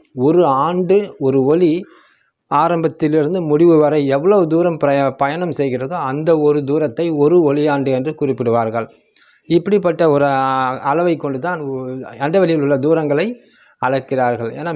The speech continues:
மிக மீ-, நீண்ட அளவு இல்லைங்களா? அதனால அதை வந்து அப்படி குறிப்பிட, குறிப்பிடுகிறார்கள். சரி, இப்போது நாம் வந்து ஒரு நட்சத்திரம் எப்படி உருவாகிறது என்பதை நாம் இங்கு பார்ப்போம்.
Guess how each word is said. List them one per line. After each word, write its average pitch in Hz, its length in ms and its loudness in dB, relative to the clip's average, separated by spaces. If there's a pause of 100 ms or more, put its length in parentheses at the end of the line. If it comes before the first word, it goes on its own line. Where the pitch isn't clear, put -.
மிக 151 180 -2 (160)
மீ-, 160 180 -4 (120)
நீண்ட 185 260 2 (180)
அளவு 143 240 2
இல்லைங்களா? 117 460 -2
அதனால 147 240 -6 (100)
அதை 143 100 -4
வந்து 151 260 -2
அப்படி 151 220 -8 (680)
குறிப்பிட, 143 340 2 (400)
குறிப்பிடுகிறார்கள். 120 720 0 (2000)
சரி, 170 200 0 (140)
இப்போது 175 320 -2
நாம் 156 180 -4
வந்து 180 140 -4
ஒரு 156 180 -2
நட்சத்திரம் 165 500 -2
எப்படி 180 280 0
உருவாகிறது 139 480 0
என்பதை 127 300 0
நாம் 127 380 -2
இங்கு 139 200 0 (580)
பார்ப்போம். 120 520 0